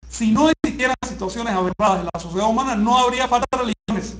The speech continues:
Y por supuesto no haría falta avatares. No habría falta, no haría falta especificar la figura del avatar. Si no existieran situaciones aberradas. Así que en un panorama social que está distorsionado,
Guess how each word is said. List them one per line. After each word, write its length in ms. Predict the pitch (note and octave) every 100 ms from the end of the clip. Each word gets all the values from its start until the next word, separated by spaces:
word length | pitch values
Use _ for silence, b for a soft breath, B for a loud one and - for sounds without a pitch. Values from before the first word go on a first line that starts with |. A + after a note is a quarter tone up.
| -
Y 60 |
por 120 | G3
supuesto 300 | F#3 F#3+ A3+
no 80 | B3
haría 200 | A3+ A3+
falta 260 | A3+ A#3 B3
avatares. 640 | B3 G#3 G3 A3+ - F#3+ B B B
No 120 | G3+
habría 160 | A#3 A#3 - A#3+
falta, 480 | B3+ - - E3+ -
no 80 | A3
haría 180 | C4 B3
falta 320 | B3 B3 C#4+
especificar 760 | C#4 - - G3+ G#3 F#3+ G3+ B3
la 80 | B3 -
figura 260 | G3 G#3
del 80 | F#3+
avatar. 240 | F3 E3 D3+ - - - - - - - - - - -
Si 140 | - G#3
no 80 | A#3+
existieran 400 | A3+ - A3+ A3
situaciones 420 | F#3 G3 F#3+ G#3
aberradas. 460 | F3+ D#3+ D3+ - - B B B B B
Así 220 | E3+ A3+
que 400 | G#3+ F#3+ - - -
en 180 | F#3 G#3
un 1080 | D#4+ G4+ G#4 - G#3+ F#3 F3+ - - - -
panorama 640 | G#3+ G#3 A3+ A#3 G#3 F3+
social 580 | E3+ - G#3 F#3+ - - -
que 80 |
está 180 | F3+ A#3
distorsionado, 600 | C#4 C4 G3 F3+ D3+ C3+